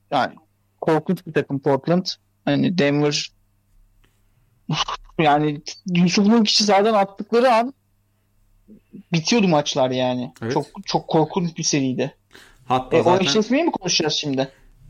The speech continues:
Speaker 2: Ya çok kısa ben sadece Terry Stotts'a bir noktada bir dokunmak
Speaker 1: Hı hı.
Speaker 2: istiyorum. Ya hocam, tamam, yok içinde kalan Nurkic'e vermek istiyorsun da bari rotasyonu değiştir.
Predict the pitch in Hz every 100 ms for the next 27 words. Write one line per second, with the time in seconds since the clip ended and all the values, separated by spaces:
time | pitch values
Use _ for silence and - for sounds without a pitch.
0 | - - - 131 131 247 240 - 190 180
1 | - - 190 135 156 151 - - - 147
2 | 147 156 147 135 156 143 143 131 135 -
3 | _ _ - _ 127 123 160 151 151 160
4 | - 123 113 - _ _ _ _ - _
5 | - 170 131 127 113 - _ _ _ _
6 | _ - 143 131 120 120 110 110 113 -
7 | 117 113 123 113 113 110 - 107 107 104
8 | 113 107 123 95 107 147 156 151 156 165
9 | 160 131 165 165 139 -